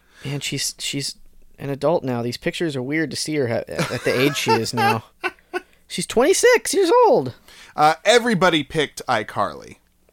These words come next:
Speaker 1: I'm sure. Why did Miranda Cosgrove disappear? Says this Daily Mail article. Uh, money <laughs> is the reason.
Speaker 2: Triple O asks,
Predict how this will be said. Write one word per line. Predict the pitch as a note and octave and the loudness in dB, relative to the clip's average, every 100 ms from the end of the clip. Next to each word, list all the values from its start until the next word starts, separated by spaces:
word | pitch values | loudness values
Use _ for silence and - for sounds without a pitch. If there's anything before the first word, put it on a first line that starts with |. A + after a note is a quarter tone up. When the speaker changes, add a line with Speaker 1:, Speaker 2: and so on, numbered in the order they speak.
| _ | _
Speaker 1:
I'm | - C#3+ | -8 -6
sure. | - G2 C2+ C2 - _ _ _ _ - - - - | -4 -6 -8 -10 -16 _ _ _ _ -20 -20 -20 -8
Why | C#3+ | -4
did | E3+ B2 | -4 -4
Miranda | A2 C3 C3+ | -4 -4 -6
Cosgrove | - C#3+ E3+ - A2 A2 | -6 -6 -6 -6 -8 -8
disappear? | D#3 - - - F2 - - _ _ | -10 -12 -12 -12 -10 -12 -16 _ _
Says | - C3 A#2 A2+ - | -8 -4 -4 -4 -8
this | A#2+ C#3+ - - _ _ _ | -2 -2 -2 -10 _ _ _
Daily | - C#3+ C#3 | -6 -4 -4
Mail | B2+ C#3+ B2+ | -4 -4 -4
article. | A#2+ C3 - - - _ _ _ _ _ - | -6 -8 -12 -14 -16 _ _ _ _ _ -12
Uh, | A#2+ A#2 A2+ A#2 A#2 A#2 A#2+ B2 B2+ C#3+ D3+ D#3 D#3+ F3+ | -6 -4 -4 -2 -2 0 0 0 2 2 2 0 -2 -2
money | G3+ A#3 F#3+ C3 B2+ _ | -4 -6 -4 -6 -8 _
<laughs> | - | -6
is | - - - - G#4 - - - C#4 | -2 0 0 0 0 0 -2 -4 -4
the | - G3+ | -4 -2
reason. | C4+ - - C#4 C#4 _ - - | -4 -6 -12 -12 -14 _ -20 -16
Speaker 2:
Triple | - C4+ C4+ A#3 | -4 0 2 4
O | A3+ A3 | 6 6
asks, | F3 D#3+ D#3+ - - | 6 4 4 -2 -8